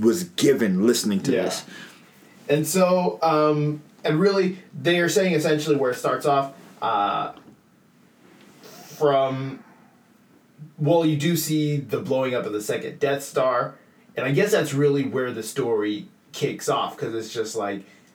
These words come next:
Speaker 2: how do they navigate being the, uh, this empire without a head anymore?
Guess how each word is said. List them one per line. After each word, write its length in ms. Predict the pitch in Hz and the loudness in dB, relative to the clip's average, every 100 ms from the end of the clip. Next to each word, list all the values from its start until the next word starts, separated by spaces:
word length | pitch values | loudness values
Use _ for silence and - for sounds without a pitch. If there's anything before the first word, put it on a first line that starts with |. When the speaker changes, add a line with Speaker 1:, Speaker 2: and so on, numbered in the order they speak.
| _ | _
Speaker 2:
how 420 | - 143 139 131 | -4 -2 0 0
do 240 | 123 127 123 | -4 -6 -6
they 280 | 120 107 104 | -2 -2 -2
navigate 840 | 110 117 117 110 98 101 98 - | -4 -4 -4 -4 -6 -8 -10 -12
being 440 | 127 120 113 107 - _ _ | -8 -6 -6 -8 -12 _ _
the, 460 | 95 113 104 101 95 - - _ | -12 -8 -4 -4 -6 -12 -20 _
uh, 420 | 98 98 107 113 - _ _ _ _ _ _ _ _ _ _ _ _ _ _ | -10 -10 -12 -14 -18 _ _ _ _ _ _ _ _ _ _ _ _ _ _
this 220 | 131 127 | -6 -4
empire 640 | 131 131 - 107 104 98 98 _ _ _ _ - - 113 | -4 -4 -4 -4 -4 -4 -8 _ _ _ _ -20 -16 -4
without 720 | 131 131 - 123 120 - - | -4 -4 -6 -2 -2 -4 -4
a 100 | 110 | -6
head 260 | - 143 117 | -2 -4 -2
anymore? 540 | 104 101 98 90 - | -6 -6 -8 -8 -12